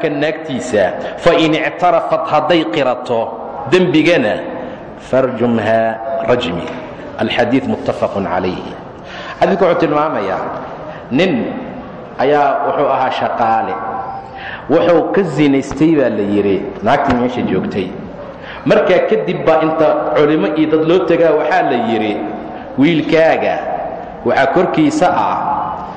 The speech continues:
ee, waxaa korkiisa ah in la rajmiyo." Markaasaa wuxuu ku furtay baa la yidhi xoolo. Intuu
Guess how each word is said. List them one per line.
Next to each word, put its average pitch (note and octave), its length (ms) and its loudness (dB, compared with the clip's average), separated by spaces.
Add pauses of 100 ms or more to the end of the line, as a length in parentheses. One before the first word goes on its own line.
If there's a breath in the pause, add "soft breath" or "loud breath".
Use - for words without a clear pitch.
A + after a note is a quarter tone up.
(220 loud breath)
ee, A#2+ 300 2
waxaa C3+ 260 0
korkiisa D#3+ 500 0
ah - 460 0
in C3 100 2
la A#2 80 4
rajmiyo." G2+ 480 0 (840 loud breath)
Markaasaa F3 520 2
wuxuu D#3+ 360 0
ku A#3 80 2
furtay F#3+ 420 -2
baa D#3+ 120 4
la D3+ 60 0
yidhi C#3 220 -2
xoolo. C3+ 260 2 (840 loud breath)
Intuu E3+ 320 4